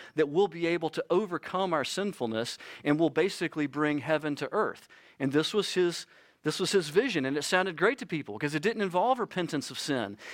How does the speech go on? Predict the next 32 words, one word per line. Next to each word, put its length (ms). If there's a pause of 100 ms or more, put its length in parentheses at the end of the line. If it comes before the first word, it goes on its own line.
(100)
and 140
it 80
didn't 220
involve 440
anything 680
that 100
Jesus 480
talks 380
about 380 (200)
with 180
the 60
gospel 500
that 140
is 120
uncomfortable. 720 (300)
It 180
was 380 (840)
charitable 760
good 280
works 540 (140)
elevated 640
to 120
the 100
highest 680
end 320
of 120
Christianity. 760 (1300)
The 80
gospel 680
and 120
the 60
church 640